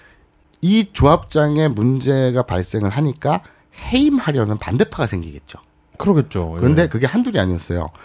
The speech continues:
Speaker 1: 비대위, 범대위 막 이래갖고 여러 <laughs> 종류들이 생겼는데 모든 어떤 반대파가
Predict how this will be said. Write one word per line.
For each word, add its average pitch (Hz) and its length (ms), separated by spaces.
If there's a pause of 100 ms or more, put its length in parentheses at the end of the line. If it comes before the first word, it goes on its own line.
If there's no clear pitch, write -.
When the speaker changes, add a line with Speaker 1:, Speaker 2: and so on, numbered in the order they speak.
(140)
Speaker 1:
비대위, 110 560
범대위 101 560
막 98 160
이래갖고 107 320
여러 92 120 (100)
<laughs> 151 80
종류들이 113 460
생겼는데 160 520 (460)
모든 240 680
어떤 151 240
반대파가 165 680